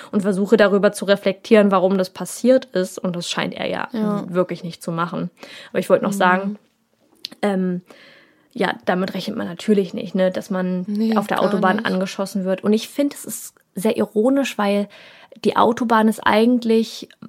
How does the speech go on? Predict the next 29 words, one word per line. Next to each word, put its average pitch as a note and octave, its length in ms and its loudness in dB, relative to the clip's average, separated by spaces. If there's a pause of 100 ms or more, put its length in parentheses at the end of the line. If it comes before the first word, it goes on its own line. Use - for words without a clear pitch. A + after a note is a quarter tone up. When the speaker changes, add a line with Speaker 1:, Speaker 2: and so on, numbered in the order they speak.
Speaker 1:
meiner A3+ 360 4
Meinung A#3+ 280 4
nach A3 160 4
einer G#3+ 260 2
mit G#3+ 140 4
der G3 80 2
gefährlichsten G#3 640 -2
Orte, G#3+ 400 0
weil F#3+ 180 2
man A#3 160 4
mit G#3+ 140 2
so G#3 80 -4
einer G3 200 0
hohen G#3 200 4
Geschwindigkeit A#3 760 0
fährt B3 380 -4
und G3 160 -2
so G#3+ 180 2
viele A#3 360 -2
Autos A3+ 300 0
um G#3+ 120 0
einen G#3 140 2
herum F#3+ 340 2
sind G#3 140 4
Speaker 2:
Mhm. G#3 60 6
Speaker 1:
und F3 120 0
so G#3 140 4
viele G3+ 300 2
Menschen, A3 640 2